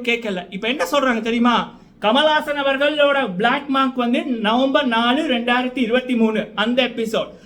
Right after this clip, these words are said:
அடுத்தது பதிமூணு நவம்பர் ரெண்டாயிரத்தி இருபத்தி மூணு. அந்த ரெண்டு எபிசோடு தான் அவரை வெளியில போக வைக்க காரணம். ஆனா அதற்கு முதல் கமல்ஹாசன் அவர்கள் பரவாயில்ல தான்.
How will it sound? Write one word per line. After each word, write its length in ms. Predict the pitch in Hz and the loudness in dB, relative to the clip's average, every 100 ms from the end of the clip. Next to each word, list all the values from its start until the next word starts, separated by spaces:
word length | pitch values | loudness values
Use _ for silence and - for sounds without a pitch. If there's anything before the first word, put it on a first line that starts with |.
| - | -2
அடுத்தது 380 | 220 254 269 262 | 2 2 0 2
பதிமூணு 580 | 247 269 311 320 330 320 | 2 2 0 -4 -2 0
நவம்பர் 420 | 254 254 262 285 | 2 2 2 2
ரெண்டாயிரத்தி 520 | 247 247 262 254 254 | 0 2 2 2 2
இருபத்தி 400 | 302 247 254 254 | 0 2 0 0
மூணு. 340 | 226 226 180 - - | 0 0 -2 -6 -6
அந்த 220 | 185 202 | 0 2
ரெண்டு 280 | 220 302 339 | 2 2 2
எபிசோடு 420 | 302 277 269 247 | 2 0 0 0
தான் 160 | 277 269 | -2 -2
அவரை 220 | 233 240 | -2 -2
வெளியில 280 | 226 254 240 | 2 2 2
போக 200 | 233 220 | 0 0
வைக்க 260 | 202 233 | -2 -2
காரணம். 420 | 262 220 233 196 | -2 -2 -2 -4
ஆனா 260 | 175 196 240 | -4 0 0
அதற்கு 400 | 196 196 302 - | 0 0 -2 -4
முதல் 200 | 359 359 | -8 -4
கமல்ஹாசன் 460 | 302 302 294 285 269 | -2 2 0 2 -2
அவர்கள் 300 | 254 233 214 | -2 -2 0
பரவாயில்ல 240 | 220 202 | 0 0
தான். 220 | 190 175 | -2 -4